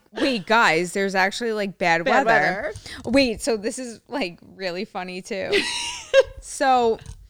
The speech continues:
Speaker 1: the last night of the trip, like, we took this party bus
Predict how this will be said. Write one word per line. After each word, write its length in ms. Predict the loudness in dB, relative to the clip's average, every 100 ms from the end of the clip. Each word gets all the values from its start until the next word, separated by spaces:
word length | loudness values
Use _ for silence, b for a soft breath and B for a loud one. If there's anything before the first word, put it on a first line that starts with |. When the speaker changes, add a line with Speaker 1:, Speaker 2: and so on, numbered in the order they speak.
| b b b _
Speaker 1:
the 140 | 0
last 440 | 2 4 6 4 4
night 200 | 0 0
of 100 | 0
the 80 | -4
trip, 500 | -4 0 0 -2 -2
like, 320 | 2 2 0
we 240 | -6 -6
took 320 | -6 -4 -6 -2
this 200 | -4 -4
party 460 | -10 -4 -4 -4
bus 580 | -4 -2 0 -2 -8 -14